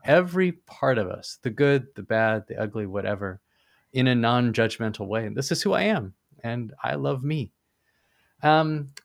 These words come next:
also in that love yourself category is this, this recognition that I'm more than my thoughts, I'm more than my emotions, I'm more than my body. And how can I tune into that deeper part of myself?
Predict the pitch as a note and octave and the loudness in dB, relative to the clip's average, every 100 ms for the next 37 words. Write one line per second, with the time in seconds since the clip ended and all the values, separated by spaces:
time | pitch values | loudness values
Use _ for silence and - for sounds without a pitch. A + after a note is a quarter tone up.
0 | - G3 G3 A#3 G3 C#3 C3 C#3+ D3 C#3 | 4 4 4 4 4 4 2 2 0 -2
1 | D3+ C#3 - C#3+ C#3 C#3+ C#3 C3 A#2 G#2+ | -4 -4 -2 -2 0 0 0 0 -4 -8
2 | - A2+ - _ _ _ - A#2+ - A#2 | -8 -10 -12 _ _ _ -10 -8 -6 0
3 | D3+ D#3+ A#2+ A2+ A#2+ B2 A2+ - - - | 0 0 -2 -2 -2 -2 -2 -4 -10 -2
4 | C3+ A#2+ A#2+ C3+ B2+ A#2 G#2+ G#2 - F#2 | 0 0 0 2 2 0 -2 -2 -2 -2
5 | F2+ - - G#2 G#2 A2+ A#2 A2 G#2+ G#2 | -2 -10 -10 -6 -4 -2 -4 -4 -6 -6
6 | G2 F#2+ F#2+ F#2+ F#2+ G#2 - F#2+ G2+ G2 | -6 -6 -8 -8 -4 -4 -4 -12 -10 -10
7 | A2 A2 G2+ G2 G2 G2 F#2+ F#2 G2 _ | -8 -10 -10 -10 -6 -2 -2 -4 -14 _
8 | _ _ _ _ - - C3+ C#3 D3 B2+ | _ _ _ _ -14 -2 0 0 0 -2
9 | G#2 - - A#2 A2 G2+ F#2 F2+ F2+ - | -2 -6 -8 -4 -4 -6 -8 -10 -10 -14
10 | _ G#2+ B2 B2 A2 - G#2+ G2+ F#2+ F#2 | _ -8 -6 -4 -6 -6 -6 -6 -8 -14
11 | - F#2 F#2 | -16 -18 -18